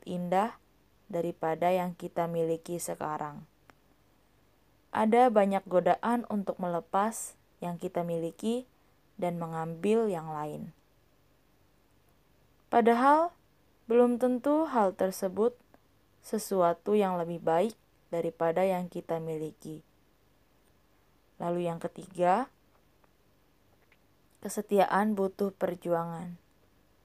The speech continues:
Sebab, kesetiaan bukan sikap pasif,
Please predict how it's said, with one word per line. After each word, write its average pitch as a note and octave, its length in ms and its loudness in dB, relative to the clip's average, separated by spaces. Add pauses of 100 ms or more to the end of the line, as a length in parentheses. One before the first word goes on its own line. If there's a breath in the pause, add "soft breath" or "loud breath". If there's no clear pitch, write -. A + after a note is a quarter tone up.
(640 soft breath)
Sebab, G#3+ 480 2 (800)
kesetiaan A3 720 0
bukan G3+ 320 -2
sikap F#3 400 -4
pasif, G3+ 640 -2